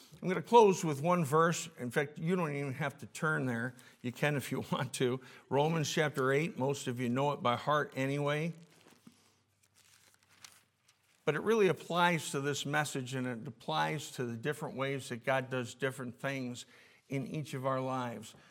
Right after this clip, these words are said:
Romans chapter eight and verse twenty-eight and twenty-nine, actually all the way down through thirty, it says, "And we know that all things, all things,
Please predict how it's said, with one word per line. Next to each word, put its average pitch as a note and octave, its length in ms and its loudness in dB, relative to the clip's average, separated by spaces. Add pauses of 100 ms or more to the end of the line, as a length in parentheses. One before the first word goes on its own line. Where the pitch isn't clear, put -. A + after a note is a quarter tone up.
(560)
Romans G#3+ 380 8
chapter F#3+ 320 6
eight G#3 140 2
and D3+ 100 -2
verse F3+ 340 2 (340)
twenty-eight E3+ 640 2
and - 100 -8
twenty-nine, C#3+ 920 2 (2000)
actually C#3 460 -2 (180)
all C#3+ 160 6
the C3+ 60 -4
way C#3 120 -2
down C#3 380 0
through C#3+ 240 -6
thirty, C#3+ 480 -2
it C3 80 -8
says, D#3 340 -2
"And D3+ 240 -2
we D3 80 -4
know D3+ 280 -2
that D3 160 -4 (100)
all F3+ 260 4
things, B2 480 -4 (480)
all E3+ 240 8
things, G#2 540 -10